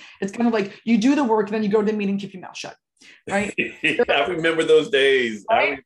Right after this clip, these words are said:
Speaker 2: remember those days.
Speaker 1: Right. And he's getting all the accolades. I mean, he, I had an amazing manager and mentor in this, I should say, Bruce Williams at I B M. He's incredible. So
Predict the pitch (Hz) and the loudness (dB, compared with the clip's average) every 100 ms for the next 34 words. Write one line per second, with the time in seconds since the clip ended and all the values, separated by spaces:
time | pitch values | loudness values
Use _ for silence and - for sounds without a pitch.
0 | - 165 165 139 131 110 110 107 95 - | -10 -10 -8 -6 -6 -6 -6 -6 -8 -16
1 | _ - 196 202 226 247 254 214 233 226 | _ -8 -6 -4 -2 0 0 0 0 -2
2 | 214 208 220 202 190 190 190 190 190 277 | 0 -2 0 -2 -2 -4 -6 -6 -4 -2
3 | 277 262 233 254 233 214 220 226 220 208 | -2 -2 -2 -2 -4 -6 -6 -6 -6 -10
4 | 190 185 202 208 196 196 185 185 185 190 | -10 -12 -8 -8 -6 -8 -10 -10 -10 -10
5 | 190 175 160 175 - 170 - 160 - 170 | -12 -14 -12 -12 -12 -14 -14 -16 -12 -12
6 | 147 - 185 175 190 180 180 180 175 180 | -12 -10 -10 -8 -8 -8 -10 -10 -10 -10
7 | 165 185 208 196 190 180 - - - - | -8 -6 -6 -6 -8 -8 -10 -12 -18 -20
8 | - - - - _ - 247 233 226 220 | -20 -20 -20 -20 _ -8 0 0 2 0
9 | - | -2